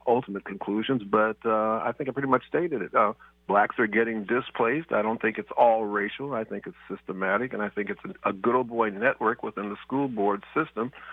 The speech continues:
that, that deals with who we're gonna put in what position. 'Cause, I mean, some of the people I'm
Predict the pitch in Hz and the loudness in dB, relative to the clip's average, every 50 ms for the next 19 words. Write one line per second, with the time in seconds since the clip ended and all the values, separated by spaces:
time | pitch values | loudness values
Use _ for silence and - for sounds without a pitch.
0 | - - - - - - 117 113 117 113 113 110 117 113 107 98 123 123 110 104 | -12 -12 -14 -14 -12 -2 2 4 4 4 4 2 0 -2 0 0 0 0 0 0
1 | 113 110 104 - - 131 117 117 120 107 117 113 107 104 - - 117 - 110 101 | -2 -2 -2 0 -2 0 2 2 2 2 2 0 0 0 0 -2 -2 -2 -4 -2
2 | 104 113 110 - 110 117 139 - 135 123 - 131 127 120 127 123 117 110 - 165 | 0 0 0 -2 -4 -8 -8 -8 -8 -4 -2 0 4 4 4 4 4 4 4 4
3 | 160 147 139 - 151 - 131 131 123 117 | 4 4 4 2 2 4 4 4 4 2